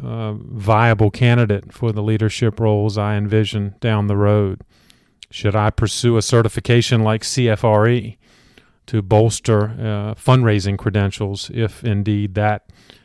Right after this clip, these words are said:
is a nonprofit leadership path that I hope to be on? But if any of these things are bouncing around in your head, then this podcast is clearly for you. And again, I will bring you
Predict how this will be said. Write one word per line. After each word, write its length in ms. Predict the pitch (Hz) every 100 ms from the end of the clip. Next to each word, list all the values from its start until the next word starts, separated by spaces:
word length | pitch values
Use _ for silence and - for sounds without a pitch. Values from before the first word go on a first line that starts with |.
| _ 131
is 180 | 110
a 140 | 107 104
nonprofit 720 | 101 104 104 113 101 - 107
leadership 640 | 104 101 101 - 107 -
path 340 | - 104 104 -
that 240 | 107 98
I 180 | 101 101
hope 200 | 104 104
to 100 | -
be 200 | 101 104
on? 360 | 101 98 95 95 _ _ _ _ _ - _ _ _
But 120 | -
if 100 | 127
any 220 | 165 202 180
of 80 |
these 220 | 131 156 -
things 240 | 156 131
are 60 | 123
bouncing 380 | 139 143 -
around 240 | 131 135 123
in 120 | 120
your 160 | 131 123
head, 320 | 123 120 110
then 120 | 117
this 160 | 117 -
podcast 720 | 117 104 92 101 95 - -
is 400 | 110 98 - -
clearly 460 | - 110 101 98 95
for 160 | - 98
you. 400 | 98 98 92 - _ _ _ _ _ _ _ 117
And 140 | 101
again, 420 | 101 104 95 95
I 240 | 107 104 107
will 160 | 101
bring 300 | 92 101 101
you 280 | 98 98 98